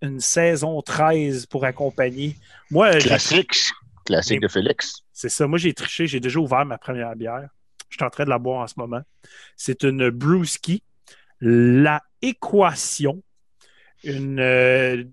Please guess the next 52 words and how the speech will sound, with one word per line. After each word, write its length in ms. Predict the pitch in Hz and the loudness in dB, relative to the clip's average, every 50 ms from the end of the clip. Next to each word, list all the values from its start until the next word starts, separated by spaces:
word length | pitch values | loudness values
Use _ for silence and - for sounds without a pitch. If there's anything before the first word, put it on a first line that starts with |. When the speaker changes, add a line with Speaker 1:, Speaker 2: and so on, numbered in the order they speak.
| _ - | _ 0
Speaker 1:
Double 400 | 180 190 185 180 175 175 170 151 | 2 2 2 4 2 2 0 0
Dry 300 | 123 151 156 156 156 143 | 0 0 2 2 2 0
Hop, 280 | 123 131 147 147 147 - | 0 2 0 0 0 -2
Double 500 | 139 127 127 160 156 156 160 147 143 135 | -8 -2 -2 -2 2 2 2 2 2 2
I 60 | 135 | 0
P 380 | 127 - - - 135 139 143 135 | -2 -4 -10 -6 -4 0 2 2
A 20 | |
à 40 | 123 | 2
huit 200 | 120 120 135 135 _ - | 0 0 -4 -6 _ -8
point 180 | - 147 139 | -6 -6 -6
cinq 240 | 127 - - 143 135 _ _ - | -6 -6 -8 -10 -12 _ _ -14
pour 160 | 139 - - | -14 -12 -10
cent, 240 | - - 135 135 135 | -8 -8 -8 -8 -6
Citra, 560 | - - - - - 160 - - - 160 160 | -6 -6 -6 -4 -6 -6 -8 -6 -2 -2 -2
Sultana 680 | 143 - - 165 151 139 - - 143 131 135 139 135 123 | -2 -2 -4 -4 -4 -4 -2 -2 -2 -2 0 -2 -2 0
et 140 | 120 127 127 | 0 -2 -2
Sabro. 800 | - - - - 139 127 117 113 104 110 113 113 113 113 110 110 - - - - - - - - - | -2 -4 -4 -2 -2 -4 -4 -6 -6 -4 -4 -4 -4 -4 -6 -8 -10 -18 -20 -20 -20 -20 -18 -14 -6
Mais 100 | - 117 | 0 2
Speaker 2:
Tequila, 400 | 117 117 113 123 - - 160 151 | 2 4 4 4 6 6 6 6
Speaker 1:
le 60 | 143 | 4
Speaker 2:
Heineken, 580 | 147 143 139 131 117 - 139 139 139 143 143 139 131 _ _ - | 4 4 4 2 2 2 2 2 2 0 -4 -8 -10 _ _ -10
huit 220 | 101 107 131 127 | -2 -2 -2 0
point 160 | - 135 120 110 | 2 2 2 2
cinq 160 | 120 110 - | 2 -2 -4
pour 500 | - 110 104 95 - - - - 95 - | -4 -6 -6 -6 -12 -16 -12 -12 -10 -10
cent, 240 | - - 101 98 95 | -4 -2 0 0 0
pas 120 | - 107 | 0 0
le 40 | 101 | 0
temps 120 | - 107 104 | 2 0 0
de 40 | |
niaiser. 320 | 95 87 80 73 - - - _ - - - - - - - - - _ _ - | 0 -2 -4 -6 -10 -14 -16 _ -10 -10 -10 -10 -12 -16 -20 -20 -20 _ _ -4
Speaker 1:
Mais 200 | 139 143 147 143 | -2 0 2 2
le, 160 | 139 131 127 | 2 2 2
le 100 | 123 123 | 2 2
artwork, 520 | 123 131 139 135 - 135 143 151 143 - | 2 2 0 0 0 0 -2 -2 -2 -4
il 60 | 123 | -8
est 20 | 110 | -6
juste 260 | 104 123 117 - _ - | -6 -8 -10 -12 _ -16
trop 280 | - - - 127 127 123 | -12 -4 0 0 0 2
beau, 280 | 113 117 117 120 131 | 2 0 0 0 2
là. 180 | 135 139 131 127 | 2 2 2 2
Le 100 | 120 117 | 2 2
artwork 440 | 113 127 135 131 139 143 151 147 123 | 2 0 0 0 0 -2 -2 0 0
de 100 | 127 120 | -2 -2
Brewski, 480 | 110 117 117 117 110 - - - 143 | -2 -2 -6 -6 -6 -8 -10 -10 -8
il 100 | 135 127 117 | -6 -6 -6
est 80 | 101 | -6
tout 220 | - 117 - - 123 | -8 -12 -10 -8 -8
à 80 | - | -8
sa 320 | 80 - - - 139 127 117 | -6 -6 -4 -4 -2 -4 -4
coche, 440 | - - 117 113 117 120 - - - | -6 -8 -10 -10 -10 -10 -12 -12 -12
là. 160 | 131 131 | -12 -12